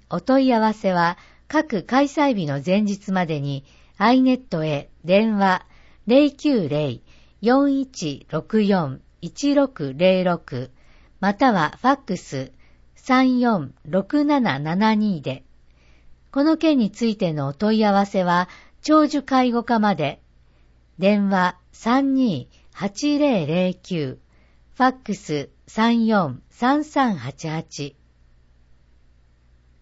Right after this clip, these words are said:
認知症介護家族交流会、ひまわりの会。家族が認知症ではないかと気になっている人、認知症の家族を介護し、疲れている人はいませんか？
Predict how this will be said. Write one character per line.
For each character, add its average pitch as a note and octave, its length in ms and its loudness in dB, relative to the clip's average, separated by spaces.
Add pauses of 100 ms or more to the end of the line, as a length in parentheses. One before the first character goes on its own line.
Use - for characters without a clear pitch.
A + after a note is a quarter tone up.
(120)
認 C#4 240 2
知 C4+ 180 -6
症 G3+ 400 2
介 C#4+ 320 0
護 C#4+ 140 2
家 C#4 160 -2
族 D3 440 -6
交 A#3 320 0
流 A#3 160 0
会、 C#3 380 -10 (460)
ひ - 160 -4
ま C4+ 160 4
わ C#4+ 100 2
り F3 140 -4
の B2 160 -8
会。 C#3+ 400 -10 (1200)
家 C#4+ 160 -2
族 C#4+ 280 0
が F3 160 2
認 A#3+ 200 0
知 C4 140 -8
症 D4 220 2
で D4+ 120 2
は C4+ 120 2
な G#3+ 160 0
い G#3 80 -2
か F#3+ 160 -4
と C3+ 180 -6
気 - 140 -8
に B3+ 160 2
な B3+ 140 2
っ - 20 -6
て G3+ 180 -10
い D#3 100 -4
る C3+ 120 -6
人、 - 400 -6 (600)
認 B3+ 200 2
知 C4 120 -4
症 A#3 240 0
の A3 140 0
家 B3+ 140 -2
族 A3 340 -2
を E3 80 -2
介 A#3+ 260 0
護 E3+ 120 -2
し、 D3 280 -8 (280)
疲 D#4 240 -2
れ D4+ 100 2
て A#3 140 -2
い F3 100 -2
る D3+ 100 -4
人 E3+ 240 -4
は C#3+ 140 -4
い C3 80 -6
ま F#3 160 -2
せ G#3 160 -4
ん E3 80 -6
か？ F3 260 -6